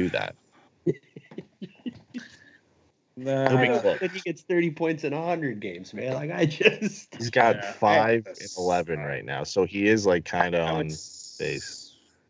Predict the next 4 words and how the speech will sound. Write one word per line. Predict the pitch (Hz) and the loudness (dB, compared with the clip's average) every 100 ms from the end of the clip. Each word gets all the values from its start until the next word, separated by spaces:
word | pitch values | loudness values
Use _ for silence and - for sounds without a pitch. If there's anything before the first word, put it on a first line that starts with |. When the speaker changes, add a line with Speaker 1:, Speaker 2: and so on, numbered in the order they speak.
| _ _ - - - _ _ _ _ _ _ _ _ _ _ _ _ - | _ _ -20 -20 -20 _ _ _ _ _ _ _ _ _ _ _ _ -2
Speaker 2:
I | 120 117 113 107 | 0 4 4 2
would | 104 104 104 101 | -2 -2 -2 -4
say | - - 98 92 82 | -10 -6 -4 -6 -10
no. | 92 87 71 - 50 - - - | -10 -10 -10 -12 -16 -16 -14 -16